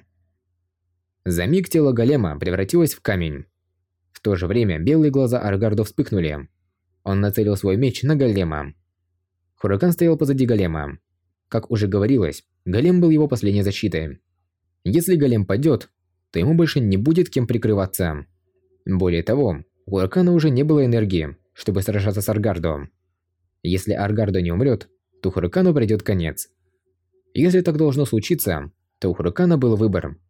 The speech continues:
как именно он умрёт. «Иди ко мне!» Хуракан использовал всю свою оставшуюся энергию и силу, чтобы закричать. Его крик заставил содрогнуться зрителей. В чате было столько сообщений,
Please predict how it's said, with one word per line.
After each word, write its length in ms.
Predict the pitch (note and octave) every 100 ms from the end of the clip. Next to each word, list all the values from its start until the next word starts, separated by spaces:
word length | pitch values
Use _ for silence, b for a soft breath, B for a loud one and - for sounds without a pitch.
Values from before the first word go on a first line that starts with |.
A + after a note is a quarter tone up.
| -
как 220 | D#3 -
именно 300 | G3 A#2 F2
он 100 | F#2
умрёт. 360 | D3 G2+ D2+ - _ _ _ _ _ -
«Иди 320 | F2+ D#3 A3+
ко 100 | C4
мне!» 540 | C4 B3 A#2+ D#2+ D#2+ - _ _ _ _ _ _ _ _ _ _ _ _
Хуракан 400 | G#2 F#2+ F3 F3+
использовал 440 | D#3+ E3 C#3+ C#3+
всю 160 | A#2+ D#3+
свою 180 | D3 C#3
оставшуюся 520 | C3+ A#2+ A#2+ G#2+ G#2
энергию 400 | G#2 G2+ G2 G2+
и 80 | A2
силу, 500 | - C3+ F#2+ D2+ C#2 _ -
чтобы 300 | - D3+ C#3
закричать. 640 | A2 G2+ G2 - D2+ - _ _ _ _ _ _ _ _ -
Его 280 | E2 A#2+ E3+
крик 220 | F3 D#3
заставил 320 | D3 D3 C#3+
содрогнуться 560 | B2+ B2+ A#2+ C3 B2+ B2
зрителей. 640 | C#3 C#3+ G#2+ E2+ D2+ C#2+ _ _ _ _ _
В 100 | -
чате 360 | - B2+ F#2 D#2
было 220 | D#2 G#2+
столько 280 | B2 F3+ D3+
сообщений, 600 | C3+ A2+ - A#2+ F2